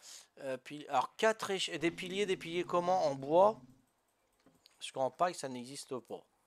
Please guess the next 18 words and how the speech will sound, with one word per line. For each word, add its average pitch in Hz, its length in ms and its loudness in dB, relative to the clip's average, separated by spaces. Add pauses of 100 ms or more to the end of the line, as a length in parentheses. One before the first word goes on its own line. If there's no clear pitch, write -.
(420)
En 139 160 -2
bois, 123 340 -2
d'accord, 107 400 -10
ok. 104 220 -20 (1400)
Est-ce 127 140 -12
que 180 100 -8
tu - 160 -10
les 151 180 -4
as 160 100 0
débloqués ? 131 800 -8 (140)
Un - 160 -20
pilier. 120 420 -18 (3250)
Ah, 123 140 0
il 135 40 -10
n'y 123 60 -4
a 117 40 -10
qu'un 135 220 -6
aile. 143 180 -8